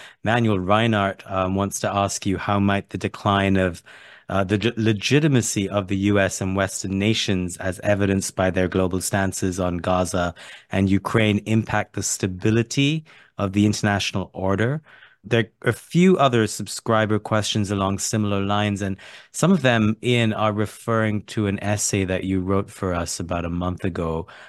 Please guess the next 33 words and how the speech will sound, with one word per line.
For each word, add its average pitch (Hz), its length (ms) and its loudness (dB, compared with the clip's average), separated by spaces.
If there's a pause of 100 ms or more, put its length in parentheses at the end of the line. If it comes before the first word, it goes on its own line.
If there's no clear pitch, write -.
(120)
Um, 90 240 0
this 113 240 2
was 90 160 0
with, 92 480 0
uh, 90 240 -2
Jared 85 560 -2
Cohen, 131 540 2
uh, 90 320 -2
of 90 100 -12
Goldman 85 260 -6
Sachs. 107 520 -2
It's 90 200 -8
titled 95 760 -2
The 95 100 -4
Global 92 460 -2
Credibility 101 760 -2
Gap, 95 440 0 (420)
and 101 120 4
we'll 107 100 4
put 131 180 2
it 113 80 2
in 95 80 0
the 90 80 -2
show 104 300 0
notes. 90 420 -4
Uh, 92 240 -2
I 120 80 2
thought 120 220 -2
it 107 40 0
was 90 120 -4
a 92 80 -6
superb 90 440 -4
essay. 90 520 -2